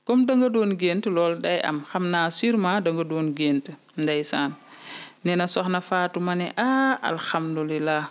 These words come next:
Kon man mi dama ami rab. Xam naa rek ay, ay, ay rabi guddi ñooy sëy ak man. Waaye kii, kii sañul loolu waaye, ndeysaan." Nee na soxna Faatu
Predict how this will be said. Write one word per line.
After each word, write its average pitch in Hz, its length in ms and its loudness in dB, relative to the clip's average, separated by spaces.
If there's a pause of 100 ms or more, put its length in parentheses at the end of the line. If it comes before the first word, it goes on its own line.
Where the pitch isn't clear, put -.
(380)
Kon 170 180 0
man 175 240 0
mi 226 160 4
dama 170 420 2
ami 160 280 0
rab. 151 160 0 (420)
Xam 185 240 0
naa 175 240 2
rek 214 300 -2
ay, 185 340 0
ay, 185 280 0
ay 185 260 2
rabi 190 280 0
guddi 180 380 0
ñooy 180 320 2
sëy 180 300 2
ak 160 60 0
man. 156 280 0 (460)
Waaye 170 340 0
kii, 170 240 -2 (140)
kii 180 160 2
sañul 175 480 -2
loolu 151 340 0
waaye, 147 220 2
ndeysaan." 147 520 -2 (760)
Nee 165 120 0
na 160 100 -2
soxna 165 360 -2
Faatu 160 400 -2